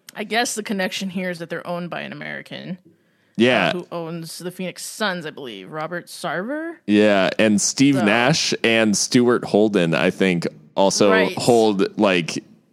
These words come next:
Speaker 2: uh,
Speaker 1: Minority
Speaker 2: in-,
Speaker 1: interests, yeah.
Speaker 2: interests in the club, yeah.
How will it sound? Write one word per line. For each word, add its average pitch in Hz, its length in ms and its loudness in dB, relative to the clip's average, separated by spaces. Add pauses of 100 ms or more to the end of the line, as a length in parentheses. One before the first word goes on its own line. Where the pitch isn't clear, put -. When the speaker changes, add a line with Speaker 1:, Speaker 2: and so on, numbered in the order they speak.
(360)
Speaker 2:
uh, 90 400 4
Speaker 1:
Minority 165 360 -4
Speaker 2:
in-, 90 140 -10
Speaker 1:
interests, 107 420 0
yeah. 104 80 2
Speaker 2:
interests 90 460 2
in 85 140 2
the 80 80 0
club, 78 320 0
yeah. 78 280 2